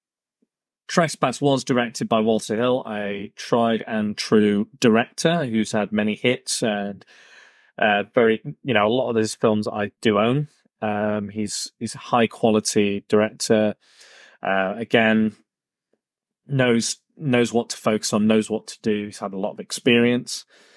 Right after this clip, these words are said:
At this point, at this juncture, I don't think,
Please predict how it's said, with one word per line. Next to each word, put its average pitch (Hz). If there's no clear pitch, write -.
At 151
this 139
point, 143
at 175
this 135
juncture, 143
I 123
don't 127
think, 120